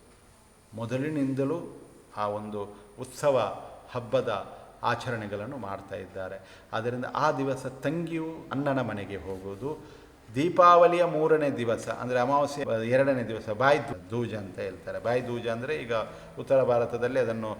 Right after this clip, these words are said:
ಯಮ ತೃತೀಯ ಅಂತ ಹೇಳ್ತಾರೆ, ಯಮ, ಯಮ ದ್ವಿತೀಯ ಅಂತ. ಯಮರಾಜನು, ಯಮುನಾದೇವಿ ಯಮರಾಜನ ತಂಗಿ. ಆ ಯಮರಾಜನ ತಂಗಿ ಹತ್ರ ಬರ್ತಾನೆ, ಯಮನು ತನ್ನ ತಂಗಿಯ ಮನೆಗೆ ಹೋಗುವುದು.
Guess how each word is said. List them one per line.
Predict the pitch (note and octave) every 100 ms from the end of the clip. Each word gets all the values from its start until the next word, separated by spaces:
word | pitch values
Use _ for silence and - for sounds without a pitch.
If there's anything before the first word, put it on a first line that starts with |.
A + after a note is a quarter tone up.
| - - G#2+
ಯಮ | B2 D3
ತೃತೀಯ | C#3+ A#2 - A2+ G#2 G2
ಅಂತ | F#2 A#2+
ಹೇಳ್ತಾರೆ, | B2 F#2+ F2+ F#2+ G2
ಯಮ, | A2 A2 - G#2+
ಯಮ | A#2 C#3
ದ್ವಿತೀಯ | A2+ G#2 G#2 G2
ಅಂತ. | F#2 F#2 - - - -
ಯಮರಾಜನು, | C3+ E3 D#3+ D3 C#3 D3 E3 - B2
ಯಮುನಾದೇವಿ | C3 D#3 E3+ D#3 D3 C#3+ E3+ E3 B2+
ಯಮರಾಜನ | C3 C3+ B2+ A#2+ B2+ D3+ - - - D3
ತಂಗಿ. | D3 A#2+ G#2+ - - - - - A#2+
ಆ |
ಯಮರಾಜನ | B2+ D#3 F3 E3+ E3 E3+
ತಂಗಿ | D#3+ - D3+ E3 E3
ಹತ್ರ | D3 - E3 F3 E3 - - B2
ಬರ್ತಾನೆ, | D#3+ F3 D3 B2
ಯಮನು | C3 D3+ E3 E3+
ತನ್ನ | C#3+ C#3+
ತಂಗಿಯ | C3+ D3 E3+ E3+ D#3
ಮನೆಗೆ | C#3 B2+ A#2
ಹೋಗುವುದು. | G2+ G#2 G2 G2